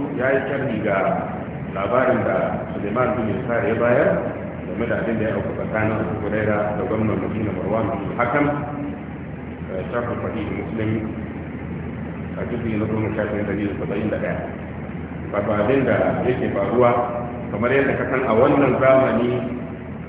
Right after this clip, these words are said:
ana ba da ofa, <clears throat> ina jin haka ake kiran takardar ko? Gwamnati tana ba da ofa. Gwamnati za ta ba da takarda in ma na fili kamar yanzu ke. To, wannan sun ɗauko ne daga tarihin musulunci.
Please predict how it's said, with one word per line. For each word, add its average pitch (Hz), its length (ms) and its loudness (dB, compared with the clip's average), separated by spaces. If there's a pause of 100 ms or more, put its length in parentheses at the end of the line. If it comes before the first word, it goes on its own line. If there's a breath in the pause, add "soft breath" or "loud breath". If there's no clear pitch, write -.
(320)
ana 127 240 4
ba 127 160 6
da 123 140 6 (100)
ofa, 135 360 4 (1040)
<clears throat> 92 340 2
ina 139 160 6
jin 123 80 4
haka 127 240 2
ake 110 200 -2
kiran 110 240 0
takardar - 440 -2
ko? 147 240 2 (760)
Gwamnati 147 440 4
tana 139 200 4
ba - 200 4
da 113 80 2
ofa. 107 260 0 (1200)
Gwamnati 165 320 4
za 147 160 6
ta 143 80 4
ba 127 160 4
da - 160 0
takarda 117 440 0 (360)
in 120 160 4
ma 135 240 4
na 135 240 2
fili 139 320 0
kamar 123 160 2
yanzu 113 320 4
ke. 104 100 -2 (800)
To, 135 80 0
wannan 160 240 4 (480)
sun 180 160 0
ɗauko 185 320 4
ne 156 80 4
daga 131 220 4 (100)
tarihin 127 400 4
musulunci. 98 480 -4